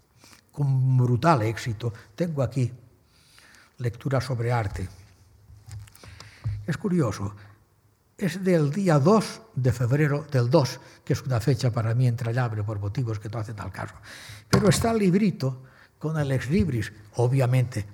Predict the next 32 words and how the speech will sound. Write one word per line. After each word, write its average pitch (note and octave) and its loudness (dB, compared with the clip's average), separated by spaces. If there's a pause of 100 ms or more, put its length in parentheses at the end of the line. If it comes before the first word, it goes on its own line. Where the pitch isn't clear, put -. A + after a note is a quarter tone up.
blasonado, G#2 -4 (220)
de B2+ 0
su A#2+ -4
primer G2+ -4
propietario, - -10 (260)
que - -4
además, G#3+ 0 (280)
eh, C3+ -2
colaboró D3+ 4 (200)
con E3+ 0
unas, E3+ 2 (200)
unos E3 2
arbolitos C3+ 2
que B2 -6
puso A#2 -2
por A#2 -4
aquí A2 0 (220)
y B2+ 0
aún G2+ -4
están. - -10 (320)
Pero G#3 -2
es - -6
curioso A3 0
porque B2+ -2
el B2 2
libro D3+ 0 (200)
son G#3 0
las F3+ 0
conferencias D3 -4
en B2 -4
Oxford A2 -4 (840)
digamos, G2+ -8